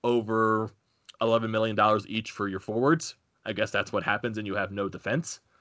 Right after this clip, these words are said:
So I, I, I do feel bad for what happened to Jake Muzzin. Now, that was a scary situation, but it's still Toronto. The, y-, you don't give Freddie Anderson help, and you spend so much money on your forwards, and you don't have defense. That's probably why you're losing games.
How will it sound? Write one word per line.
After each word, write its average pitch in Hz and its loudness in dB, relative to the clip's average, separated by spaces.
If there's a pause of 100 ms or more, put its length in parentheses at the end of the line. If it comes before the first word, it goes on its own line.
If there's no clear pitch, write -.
(220)
So - -16
I, 110 0 (100)
I, 101 -4
I 113 2
do 131 4
feel 117 2
bad 95 2
for 104 -2
what 98 2
happened 90 -4
to 95 -2
Jake 92 -2
Muzzin. 98 -4
Now, 104 0
that 87 -4
was 98 2
a 95 -4
scary 95 -4
situation, 135 -2 (600)
but - 2 (340)
it's 101 -2
still 98 2 (160)
Toronto. 107 -2
The, 95 -2
y-, - -12
you 110 -4
don't 120 4
give 110 4
Freddie 104 4
Anderson 104 0
help, 131 0 (380)
and 110 0
you 104 -2
spend 107 0
so 107 -2
much 104 -4
money 104 -2
on 98 -2
your 92 -6
forwards, 95 -4
and 95 -4
you 95 -4
don't 95 0
have 92 -2
defense. 82 -8
That's 98 -2
probably 95 2
why 95 2
you're 92 -8
losing 92 -4
games. - -8